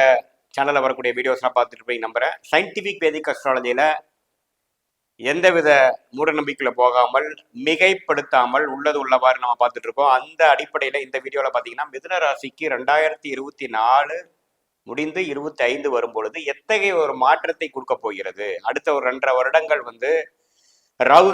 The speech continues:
கேது பெயர்ச்சி, சனி பெயர்ச்சி, குரு பெயர்ச்சி என்று இருபத்தைந்து ஏப்ரல் மாதம் முழுவதும் பாத்தீங்கன்னா, பெயர்ச்சிகளா வரும் பொழுது எந்த ஒரு மாற்றத்தை நம்ம எதிர்கொள்ளலாம்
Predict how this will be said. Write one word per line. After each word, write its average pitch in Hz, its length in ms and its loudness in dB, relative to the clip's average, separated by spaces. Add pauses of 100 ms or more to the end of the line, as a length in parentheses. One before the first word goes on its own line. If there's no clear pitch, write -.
கேது 170 300 0
பெயர்ச்சி, 165 320 2 (100)
சனி 156 180 -2 (120)
பெயர்ச்சி, 165 280 0 (100)
குரு 156 200 -4
பெயர்ச்சி 160 340 -2
என்று 143 220 -6
இருபத்தைந்து 151 600 -4 (760)
ஏப்ரல் 135 320 -2
மாதம் 123 260 0
முழுவதும் 165 440 -2
பாத்தீங்கன்னா, 135 300 -6 (100)
பெயர்ச்சிகளா 143 480 -4 (100)
வரும் 120 280 -6
பொழுது 101 300 -4 (460)
எந்த 185 180 -4 (100)
ஒரு 156 200 2
மாற்றத்தை 156 480 2
நம்ம 135 260 -6
எதிர்கொள்ளலாம் 135 720 2